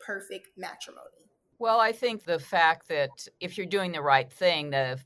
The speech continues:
Speaker 2: capabilities of fashion and fashion manufacturing is at a huge advantage. What people don't know, and I'm just gonna say it because in sort of stead of my fellow costume designers, is when those collaborations happen,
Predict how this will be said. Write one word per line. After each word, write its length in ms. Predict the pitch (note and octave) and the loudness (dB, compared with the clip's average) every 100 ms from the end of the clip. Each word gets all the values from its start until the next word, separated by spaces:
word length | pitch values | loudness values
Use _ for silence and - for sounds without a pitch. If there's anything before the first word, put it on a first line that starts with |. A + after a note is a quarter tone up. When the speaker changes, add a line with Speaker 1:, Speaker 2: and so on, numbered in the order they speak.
| - | -10
Speaker 2:
capabilities 920 | E3 D3 C#3 C#3 C#3+ C#3 B2+ A#2+ A#2+ - | -10 -8 -6 -2 0 -2 -6 -12 -14 -10
of 180 | B2 B2+ | -10 -6
fashion 480 | C3 B2 C3 C3 | -2 0 -2 -8
and 160 | B2+ A#2+ | -12 -12
fashion 340 | A#2+ A#2+ A#2+ | -8 -8 -10
manufacturing 840 | A#2 A#2 A#2+ - B2+ B2 - A#2 A#2+ | -14 -16 -16 -6 -4 -4 -12 -14 -10
is 140 | C3 C3+ | -10 -8
at 100 | C3 | -10
a 40 | |
huge 440 | C3 C3+ C3 B2 A#2+ | -12 -12 -14 -14 -16
advantage. 1080 | A#2+ B2+ C3+ C3 B2+ - B2+ - C3 - - - | -12 -8 -6 -6 -8 -12 -18 -18 -16 -18 -18 0
What 220 | A3+ A3+ _ G#3 - - | 0 0 _ -20 -20 -10
people 320 | D4 C#4 A3 | -10 -2 -4
don't 480 | C#3+ G3 G3 G3+ - | 2 2 2 0 -8
know, 480 | E3 D3 C3 B2+ - | -4 -2 -2 -4 -6
and 120 | D#3+ | -4
I'm 140 | F3 | -4
just 200 | F#3+ A3+ | -4 -6
gonna 160 | - F3 | -6 -8
say 420 | D3+ - C#3+ C3 | -8 -2 -2 0
it 200 | A2+ - C#3 | -2 -6 -12
because 560 | C#3+ C#3+ C#3+ C3+ C3+ - - | -16 -8 -6 -6 -8 -16 -12
in 340 | E3 D3+ C#3 _ | -12 -10 -16 _
sort 260 | - F3 E3 | -12 -6 -6
of 80 | |
stead 380 | D3 - D#3+ C#3+ | -6 -6 -4 -2
of 120 | C#3+ C3 _ | -4 -10 _
my 180 | C#3 C3+ | -6 -6
fellow 460 | C3 C#3 C#3 C3 | -4 -2 0 -2
costume 580 | C3 A2 A2 A#2+ A2+ A#2 | -4 -6 -6 -10 -16 -18
designers, 840 | A#2 B2 A#2 A#2 - - - - - _ _ - _ _ _ | -16 -14 -12 -12 -14 -18 -18 -18 -20 _ _ -20 _ _ _
is 240 | F#3+ G3+ G3+ | -6 -4 -4
when 140 | A#3 | -6
those 300 | G#3+ A3 B3+ | -2 -2 -2
collaborations 1000 | - A3 F#3+ F3 F3 E3 D3+ D3+ C#3+ C#3 | -6 -2 2 2 2 -2 -4 -6 -10 -14
happen, 680 | - D#3 D3 D3+ - B2+ B2+ | -2 4 4 4 -2 -10 -10